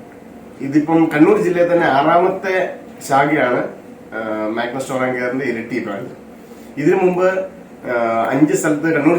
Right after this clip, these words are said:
ജില്ലയിൽ തന്നെ അഞ്ച് സ്ഥലത്തുണ്ട്. കേരളത്തിൽ ടോട്ടൽ ഒരു ഇരുന്നൂറ്റി മുപ്പത്തിരണ്ട് ബ്രാഞ്ചുകൾ ഇതിനു വേണ്ടി വരുന്നുണ്ട്, ഈ മാഗ്നസ് സ്റ്റോർ ആൻഡ് കെയറിന് വേണ്ടി വരുന്നുണ്ട്. ഇവിടുത്തെ പ്രത്യേകത എന്താ വെച്ചാൽ നിങ്ങൾക്ക് കാണാൻ പറ്റും, നമ്മള് മറ്റുള്ളവരെ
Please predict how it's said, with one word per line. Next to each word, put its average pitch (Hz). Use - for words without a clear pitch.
ജില്ലയിൽ 151
തന്നെ 156
അഞ്ച് 127
സ്ഥലത്തുണ്ട്. 123
കേരളത്തിൽ 156
ടോട്ടൽ 170
ഒരു 180
ഇരുന്നൂറ്റി 170
മുപ്പത്തിരണ്ട് 180
ബ്രാഞ്ചുകൾ 147
ഇതിനു 127
വേണ്ടി 139
വരുന്നുണ്ട്, 104
ഈ 131
മാഗ്നസ് 131
സ്റ്റോർ 143
ആൻഡ് 143
കെയറിന് 143
വേണ്ടി 139
വരുന്നുണ്ട്. 117
ഇവിടുത്തെ 196
പ്രത്യേകത 208
എന്താ 185
വെച്ചാൽ 180
നിങ്ങൾക്ക് 170
കാണാൻ 156
പറ്റും, 147
നമ്മള് 185
മറ്റുള്ളവരെ 202